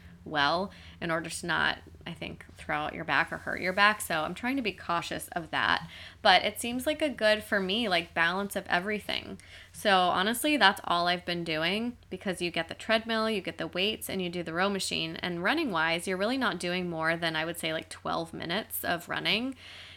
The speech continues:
And it's kind of, you know, more of, like, a higher intensity switching stations and all of that. And for me, that personally feels like a really good balance for where I'm at right now. And I'm, you know,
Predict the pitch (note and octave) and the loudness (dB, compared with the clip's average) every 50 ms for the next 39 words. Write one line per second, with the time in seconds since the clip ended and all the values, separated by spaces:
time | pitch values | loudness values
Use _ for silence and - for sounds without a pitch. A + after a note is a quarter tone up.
0 | - - - G#3+ G#3 G3+ G3+ F#3+ - - - G#3+ G#3 G#3 G#3+ G3+ G3+ G#3+ G3+ G3 | -6 2 4 6 6 6 4 2 -2 0 4 4 6 6 4 2 2 0 2 2
1 | F#3+ F#3+ F3+ F3+ F#3 F#3 F#3 G3 F#3+ - E3 - F3+ F3 F3 F3 F3 F3 F3 - | 2 2 2 4 2 2 2 2 0 0 -2 0 2 2 2 2 0 0 -2 -2
2 | F#3+ F3 F3 - - F3+ F3+ F3+ F3+ F3+ F3+ F#3 F#3 - - - G3 F3+ - - | -4 -4 -4 -4 -2 0 2 2 2 2 0 0 -2 -4 -4 -2 -2 -2 0 0
3 | F#3 F3 E3+ E3+ E3+ E3+ F3 - - - - D#3+ - - - - - - - - | 2 2 2 0 0 -4 -4 -6 -8 -8 -8 -8 -10 -14 -18 -20 -20 -20 -20 -20
4 | - - - - - - - - - G3+ F#3 F3 - - F#3 F3 E3+ E3+ F3 F3+ | -20 -20 -18 -16 -10 -8 -4 2 2 4 4 4 2 0 0 0 0 0 -2 0
5 | E3+ E3+ E3+ E3+ E3+ E3 E3+ D#3+ D#3 E3 F3 E3 - - - - - - - - | 0 2 2 2 2 0 0 2 4 4 4 4 2 -2 -10 -18 -18 -18 -20 -12
6 | - - G3 F3+ F3 E3+ E3 E3 E3+ E3+ - - A3 G#3 G3+ G#3 A3+ A#3+ B3 B3+ | -2 0 2 4 4 4 4 4 2 -2 -4 -2 0 0 2 2 2 4 4 4
7 | C4 C4+ A3+ G#3 F#3 F#3 F#3 F#3+ - - - - - - - - F#3 F#3 - - | 4 4 4 6 6 8 8 6 6 2 -6 -18 -16 -8 -2 0 0 0 0 -2
8 | G#3+ A3 A#3 A#3+ A#3+ A#3 A3 G3 F#3+ F#3 F#3+ - - F#3 E3+ F3 E3+ E3 E3 E3 | -2 0 0 -2 -2 2 2 2 2 2 0 0 0 0 0 0 0 0 0 0
9 | E3+ E3 E3 E3+ D#3 D#3+ E3+ F3+ F#3 G#3 G3 - - - F3+ E3+ E3+ E3+ E3 E3 | -2 -2 0 2 2 2 2 0 -2 -2 -2 -4 -2 -2 -2 0 0 0 0 2
10 | E3 E3 E3 E3+ D#3+ - - F3 E3 E3 - - F3 E3+ D#3+ D#3 F3 A3 C4 C#4 | 0 0 0 0 0 0 0 0 0 0 0 0 0 0 2 2 2 2 0 0
11 | - - - - - - - - - F#3+ F3+ F3 E3+ E3 E3 E3 F3 F3 - - | -2 -8 -16 -18 -18 -18 -10 -2 2 2 4 4 4 2 2 0 -2 -4 -4 -4
12 | - - F3 E3+ E3+ E3+ E3 E3 E3 E3+ G3 - - - - - F#3 F3 E3 D#3+ | 0 2 2 4 4 2 2 0 -4 -6 -8 -10 -18 -18 -12 -6 -4 -2 -2 -2
13 | D#3+ D#3+ | -2 -4